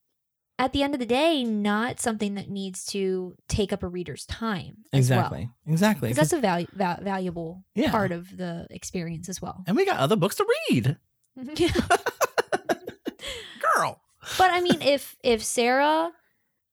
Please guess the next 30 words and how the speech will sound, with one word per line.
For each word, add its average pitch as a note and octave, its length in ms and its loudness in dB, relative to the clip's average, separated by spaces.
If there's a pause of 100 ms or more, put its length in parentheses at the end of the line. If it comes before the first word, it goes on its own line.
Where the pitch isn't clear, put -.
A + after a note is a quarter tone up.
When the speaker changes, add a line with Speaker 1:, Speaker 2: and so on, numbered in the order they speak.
Speaker 1:
Mack G#3 540 2
felt F#3 340 0
like G3+ 580 0 (560)
the G3+ 300 4
length G3+ 360 2
of B3+ 120 2
the C#4 100 2
book, F#3+ 500 0 (200)
um, F#3+ 240 -2
we're G3+ 80 0
not G#3 120 0
sure B3+ 120 2
how G#3 160 0
many G3 180 0
pages D4 380 0
it C#4 100 0
was. C4 320 2
I'm G#3+ 120 -6
guessing G3+ 280 0
with G3 120 -2
eleven F#3 380 -2
hours, F3+ 380 0
it F3+ 100 -6
was F3 120 -8
probably F3 600 -2
in E3+ 200 -10
the E3+ 440 -8
four E3+ 460 0
hundred F#3 600 2
and E3 640 -8